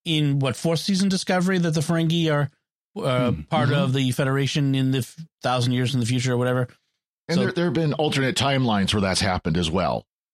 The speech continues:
Speaker 1: Right, right. So, uh, interesting to see there. Um, uh, the admiral that is sent to, uh, it, it,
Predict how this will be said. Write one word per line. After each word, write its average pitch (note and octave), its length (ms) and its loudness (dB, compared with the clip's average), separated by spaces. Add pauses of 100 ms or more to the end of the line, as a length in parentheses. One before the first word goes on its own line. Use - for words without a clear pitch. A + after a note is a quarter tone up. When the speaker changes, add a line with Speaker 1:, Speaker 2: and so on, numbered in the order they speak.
(440)
Speaker 1:
Right, B2+ 280 -2 (140)
right. A2+ 240 -4 (480)
So, G#2 340 -2
uh, B2 240 0
interesting C#3+ 520 -2
to B2+ 160 -2
see B2+ 380 -2
there. A#2+ 380 0 (320)
Um, B2+ 460 0 (720)
uh, - 100 -6 (160)
the G3 260 0
admiral G#3+ 600 0 (180)
that D3 320 -2
is D3 200 0
sent D#3 420 -2
to, A#2+ 360 0 (440)
uh, - 140 -2
it, A3 380 -2
it, - 20 -8